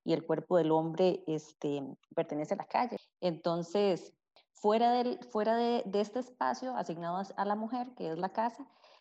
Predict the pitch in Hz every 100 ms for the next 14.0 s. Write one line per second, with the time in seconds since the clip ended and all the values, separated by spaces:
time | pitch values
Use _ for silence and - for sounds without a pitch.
0 | - 180 175 170 170 170 170 170 180 190
1 | 180 160 156 156 147 - 156 165 175 175
2 | 190 233 233 226 214 160 165 - 175 180
3 | 190 214 240 240 - - _ - 196 185
4 | 190 208 214 214 233 190 170 180 190 -
5 | - 170 160 180 170 165 233 240 190 175
6 | 175 175 175 170 - 139 135 156 151 147
7 | 147 135 139 - - 147 143 147 - 160
8 | - 151 - - - _ _ 156 143 143
9 | 143 143 - - _ _ - - - 190
10 | 196 208 220 233 233 233 240 247 262 220
11 | 151 160 165 165 151 160 165 151 147 160
12 | 139 - 160 151 139 156 226 226 - -
13 | 185 185 185 214 220 233 233 247 240